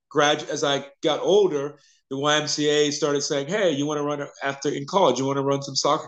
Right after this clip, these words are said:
camps for us in the summer?" So I'd run two or three weeks of soccer camps at the Y M C A, and, um, and it just, that just, it just built that way, right? And then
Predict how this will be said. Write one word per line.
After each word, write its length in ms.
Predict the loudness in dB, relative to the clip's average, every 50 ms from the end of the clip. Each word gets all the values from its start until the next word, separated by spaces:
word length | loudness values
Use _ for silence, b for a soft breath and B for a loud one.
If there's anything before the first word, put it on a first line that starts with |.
| -8 -8
camps 200 | -8 -8 -6 -6
for 100 | -6 -6
us 100 | -4 -4
in 80 | -6 -6
the 60 | -4
summer?" 380 | -2 -2 0 0 0 0 0
So 160 | 0 0 0 0
I'd 120 | 0 0
run 220 | 0 -2 -2 -2 -2
two 140 | 0 2 2
or 60 | 2
three 180 | 2 0 -2
weeks 240 | -2 -2 -2 -4 -4
of 60 | -4
soccer 280 | -2 -2 -2 -2 -4 -8 -4
camps 320 | -2 0 0 0 -2 -4 -6
at 120 | -6 -4
the 60 | -4
Y 200 | -4 -2 -2 -2
M 80 | -4 -2
C 220 | 0 2 4 4 4
A, 380 | 4 4 2 2 2 2 0
and, 1400 | 0 -4 _ _ -20 -20 _ _ _ _ _ _ _ _ _ _ _ _ _ _ _ _ _ _ _ -4 0 2 2
um, 540 | 4 4 2 0 0 -2 -2 -4 -6 -8 -12 -18 -20 -20 _ _ _ _
and 120 | 2 2 2
it 80 | 2
just, 240 | 2 0 -2 -2 -2
that 140 | -4 -4 -2
just, 260 | -4 -4 -6 -6 -10
it 80 | -12 -10
just 240 | -10 -10 -10 -4 0
built 300 | 2 2 2 2 0 -2
that 200 | -4 -4 -4 -6
way, 160 | -6 -4 -4
right? 300 | -4 -2 -2 -2 -2 -2
And 160 | -4 -4 -2
then 340 | 0 0 0 0 -2 -4